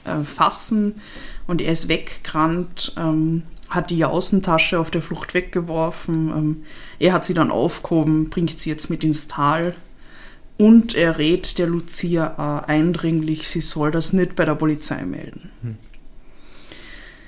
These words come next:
Speaker 1: Und jetzt können wir nur spekulieren, warum die Lucia jetzt dieser Aufforderung folgt und, ähm, das Verschwinden von ihrem Mann wirklich nicht bei der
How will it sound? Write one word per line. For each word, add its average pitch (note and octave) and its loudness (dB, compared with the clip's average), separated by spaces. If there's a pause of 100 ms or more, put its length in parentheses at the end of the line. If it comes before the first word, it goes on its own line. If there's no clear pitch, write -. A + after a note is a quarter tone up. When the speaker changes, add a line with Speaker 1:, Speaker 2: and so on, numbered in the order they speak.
(180)
Speaker 1:
Und - 4
jetzt F#3+ 6
können G#3+ 6
wir G#3+ 8
nur A3+ 8
spekulieren, G3+ 6
warum F#3 6
die F#3 -2
Lucia F#3+ 4
jetzt F3 0
dieser F3 0
Aufforderung E3 0
folgt - -2
und, D#3+ -2
ähm, D#3+ 0
das D#3+ -2
Verschwinden E3+ -2
von E3 0
ihrem E3 4
Mann D#3+ 2
wirklich - -2
nicht B3 2
bei B3 -6
der G#3 0